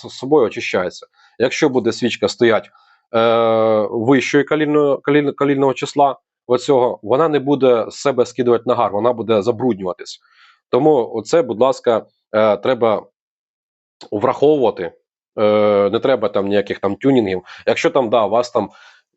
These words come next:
пилена голова, у вас там якийсь там тюнінг, коротше, ви там збільшили ступінь ж-, стиснення в себе в двигуні, там,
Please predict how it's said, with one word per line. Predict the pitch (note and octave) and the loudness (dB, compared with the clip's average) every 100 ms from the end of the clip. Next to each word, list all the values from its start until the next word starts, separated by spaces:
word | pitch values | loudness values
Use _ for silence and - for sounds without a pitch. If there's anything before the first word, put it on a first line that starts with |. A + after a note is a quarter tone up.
| _ | _
пилена | C3+ D3 C#3+ C3 | 0 2 2 2
голова, | C#3 C#3 B2+ G2+ | 2 2 2 0
у | G#2+ | -2
вас | A#2+ | -4
там | A#2+ A#2+ | -2 -2
якийсь | - C3 | -2 -4
там | - B2 | -2 -4
тюнінг, | - B2+ A2 F2+ | 0 2 2 -2
коротше, | G2+ F#2+ - | -2 -2 0
ви | A2+ | 0
там | A#2+ A2+ | 0 -4
збільшили | F#2+ C#3 C3+ A#2 A#2 - - | -4 -6 -4 0 0 -2 -14
ступінь | - - D3+ D3 B2+ | -16 -4 0 0 0
ж-, | G#2+ G2 G2 G#2+ B2 | -2 -4 -6 -4 -4
стиснення | G#2+ - D#3 D#3+ G#2+ G2+ | -4 0 0 0 -6 -6
в | |
себе | - G2+ G2 | -4 -4 -4
в | |
двигуні, | G2 A2+ G#2+ A2+ G#2+ | 0 0 2 0 0
там, | G2 | -2